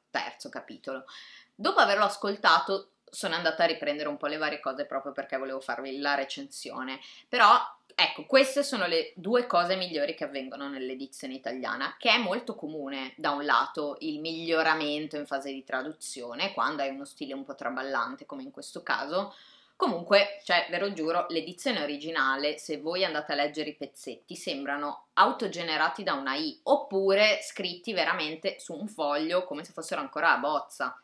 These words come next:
Cioè, in confronto la Maas, cioè, ha delle, delle immagini, un modo di, di ri-, riorganizzare le frasi che, cioè, eh, vi fa rivalutare veramente la Maas, quindi,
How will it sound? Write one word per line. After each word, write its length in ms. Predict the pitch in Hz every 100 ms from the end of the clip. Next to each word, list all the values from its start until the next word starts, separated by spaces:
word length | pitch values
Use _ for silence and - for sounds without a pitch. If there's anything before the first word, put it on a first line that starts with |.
| _
Cioè, 240 | 180 -
in 120 | - 185
confronto 720 | 185 185 - 214 160 151 147
la 240 | 139 165
Maas, 800 | 202 165 120 - - - 143 180 - _ _ _ _
cioè, 200 | - -
ha 120 | - 160
delle, 560 | 156 151 147 143 135
delle 260 | - 160 156
immagini, 760 | 156 151 151 170 226 185 180
un 140 | 156 156
modo 260 | 165 175
di, 220 | 170 160 -
di 280 | 160 156 156
ri-, 340 | 147 156 156
riorganizzare 840 | 147 160 151 160 156 156 156 151 156
le 120 | 143
frasi 380 | - 156 247 294
che, 360 | - 156 - - _ _ _ _ _
cioè, 200 | - - _ _ _
eh, 1300 | 143 - 123 127 127 135 107 95 92 - - 180 -
vi 160 | 165
fa 160 | 151 170
rivalutare 640 | 185 202 147 143 - 269 226
veramente 480 | 139 135 135 135
la 140 | 131 123
Maas, 420 | 123 - - 139
quindi, 420 | - 156 220 185